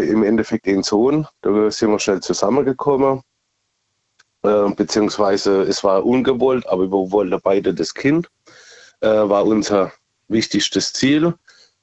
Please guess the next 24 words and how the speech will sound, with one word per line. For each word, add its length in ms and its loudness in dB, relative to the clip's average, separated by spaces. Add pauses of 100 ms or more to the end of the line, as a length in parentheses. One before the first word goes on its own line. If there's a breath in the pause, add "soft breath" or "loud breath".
(220)
Und 400 2
dann 160 2
hat 180 0
sie 100 0
gesagt, 220 0
ah, 260 2
als 180 0
Unterstützung 840 0
nimmt 220 0
sie 120 0
jetzt 160 -4
hier, 460 2
ob 180 -2
ihr, 260 2
ob 100 0
sie 140 0
was 160 0
dagegen 440 0
hat, 120 0
dass 180 -2
ihre 220 -2
Eltern 280 0
dann 140 0
herkommen. 600 0